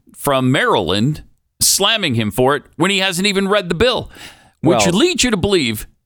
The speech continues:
Speaker 1: Larry Hogan is gonna run for president.
Speaker 2: You hit on it, Pat. He's, I mean, he wants to run for president.
Speaker 1: That's
Speaker 2: He
Speaker 1: incredible
Speaker 2: believes
Speaker 1: to me.
Speaker 2: he can be the sensible Republican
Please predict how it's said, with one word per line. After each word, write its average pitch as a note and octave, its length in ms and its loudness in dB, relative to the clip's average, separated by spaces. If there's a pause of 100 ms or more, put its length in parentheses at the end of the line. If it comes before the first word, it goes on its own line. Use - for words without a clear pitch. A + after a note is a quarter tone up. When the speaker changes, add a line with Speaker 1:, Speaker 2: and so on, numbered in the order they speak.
(160)
Speaker 1:
Larry G3+ 260 0
Hogan C#3 360 0
is G#2+ 140 -2
gonna A#2 180 0
run G2+ 220 -2
for G2+ 80 -4
president. G2 400 -2
Speaker 2:
You B2+ 60 2
hit G#2+ 180 2
on D2+ 160 -4
it, D#2 80 -8
Pat. D2+ 240 -4
He's, G2+ 280 -2
I A2+ 60 0
mean, G#2 140 -2
he A#2 100 0
wants A#2+ 280 0
to A2+ 100 0
run G2+ 240 0
for G#2 100 -2
president. F2 540 -4 (320)
Speaker 1:
That's A3+ 200 -2
Speaker 2:
He F3+ 60 -2
Speaker 1:
incredible A#2+ 320 0
Speaker 2:
believes A#2 200 0
Speaker 1:
to F2+ 60 -2
me. C2+ 120 -6
Speaker 2:
he B2 320 -2
can A2+ 260 0
be F#2+ 580 0 (300)
the G#2+ 140 0
sensible A#2 720 0
Republican F#2 880 0